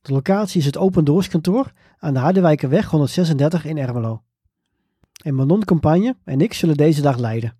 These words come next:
Nou, wat gaan we precies doen? De dag bestaat uit verschillende sessies. Om te beginnen de eerste sessie, waarin we kijken naar de Bijbel als geheel. We starten de dag dan ook met het fundament.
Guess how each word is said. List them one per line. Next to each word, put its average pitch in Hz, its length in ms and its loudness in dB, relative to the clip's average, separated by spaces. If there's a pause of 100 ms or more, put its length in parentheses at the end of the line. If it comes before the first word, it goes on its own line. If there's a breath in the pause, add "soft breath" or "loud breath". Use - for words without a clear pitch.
(460)
Nou, 143 200 -2
wat 180 140 -2
gaan 202 260 2
we 175 60 2
precies 160 280 0
doen? 254 240 2 (200)
De - 160 -10
dag 190 220 0
bestaat 190 340 -2
uit 151 100 -2
verschillende 190 380 0
sessies. - 540 -8 (360)
Om - 80 -10
te 139 80 -8
beginnen 202 300 0
de 151 80 -4
eerste 165 260 2
sessie, 127 420 -4 (280 soft breath)
waarin 147 240 2
we 143 80 4
kijken 165 320 2
naar 165 80 4
de 143 80 2
Bijbel 143 320 4
als 139 140 2
geheel. 120 340 -4 (640)
We 143 120 -6
starten 202 340 0
de 139 120 0
dag 151 220 -2
dan 156 140 0
ook 147 120 2
met 143 100 0
het 143 120 -4
fundament. 127 580 0